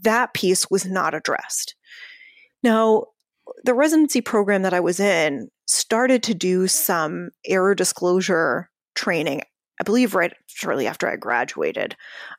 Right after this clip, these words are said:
Um, so I was never directly involved in that, but I have heard from those who were that it was pretty successful. I don't know if they're still doing it,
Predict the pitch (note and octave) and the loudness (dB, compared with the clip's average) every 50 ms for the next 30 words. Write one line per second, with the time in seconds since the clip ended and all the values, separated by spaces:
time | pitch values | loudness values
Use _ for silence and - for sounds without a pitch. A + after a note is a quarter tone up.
0 | - - F#3+ C3+ A#2 - - - G3+ F#3+ F#3+ A3+ A#3 A#3+ B3+ C#4 D#4 D4 - A#3 | -6 -4 -2 -2 -2 -4 -4 -2 -2 0 0 2 2 2 2 2 2 0 0 0
1 | G#3+ G#3 G3+ - G3+ F3+ F3+ F3+ - - F#3 F3 F3+ F#3+ F3+ - F#3+ D3+ D#3+ D#3 | 0 0 -2 0 -2 -2 -2 -2 -2 0 2 4 4 2 2 -2 -4 -2 0 -2
2 | - - - - G3 F#3 - - - F3 F#3 - B3 A#3+ B3 - - A#3 G#3+ G#3 | -2 -4 -4 -4 -4 -4 -4 -2 -6 -6 -6 -4 -2 -2 -2 -2 0 -2 -2 -2
3 | - - G3 E3+ F3+ F#3 F3+ F3+ F3 E3+ - _ - G3 D3 F3 - - F3 D#3+ | -4 -6 -4 -4 -4 -4 -6 -8 -8 -10 -12 _ 0 0 0 0 -2 -2 -4 -4
4 | - - F#3+ F#3 C#3 E3 - D3 A2+ G#2+ - - - - - - - - A2+ C3 | -2 0 2 2 2 2 0 -2 -2 -2 -4 -4 -6 -8 -8 -6 -8 -6 -6 -4
5 | C#3 - - - - - - A2+ - - - - A1+ - - F3 F#3+ D3 - F3 | -4 -4 -6 -6 -6 -4 -6 -4 -4 -6 -8 -4 -4 -2 0 0 -2 -2 -2 -2
6 | F3+ - - A2+ G#2+ - - - - - G#2 B2 - G#2 G#2 F2 G#2+ G#2+ - - | -4 -4 -4 -6 -4 -4 -4 -4 -4 -4 -6 -4 -4 -6 -6 -6 -8 -10 -12 -12